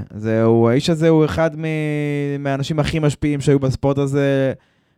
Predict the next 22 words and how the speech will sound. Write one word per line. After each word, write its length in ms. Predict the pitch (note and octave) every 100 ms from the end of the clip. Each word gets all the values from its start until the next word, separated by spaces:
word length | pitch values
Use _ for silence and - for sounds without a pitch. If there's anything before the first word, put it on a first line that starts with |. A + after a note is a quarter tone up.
| -
לא 160 | C3 C3+
פחות 260 | C#3+ C#3+ C#3
מברני 500 | C3+ C3 C3+ C3+ C#3
אקלסטון, 680 | C3+ C3+ - C#3+ C3+ C3 C3
לא 100 | C3
פחות 400 | C#3 B2 C3 C3 C#3
מניקי 480 | C3 B2+ B2+ B2
לאודה, 420 | B2+ B2 B2 B2+ B2
לא 140 | B2+
פחות 300 | B2 A#2+ C3
מ-, 200 | B2+ A#2+ A2+
הוא, 240 | A2+ A#2+
תשמע, 420 | A#2 C#3+ F3 D3
הוא... 280 | A#2 A#2 A2 - _ _ _ _
בסוף 440 | A#2+ A#2+ - F#3 E3+
זה 120 | D3
בן 160 | D3 C#3+
אדם 280 | C#3 F3
שקנה 420 | D#3+ D3+ C#3 C3+ E3
את 100 | C3+
קבוצת 300 | C#3 D#3+ D3+
יגואר, 600 | D3+ D#3 D3+ C#3+ C3+ D3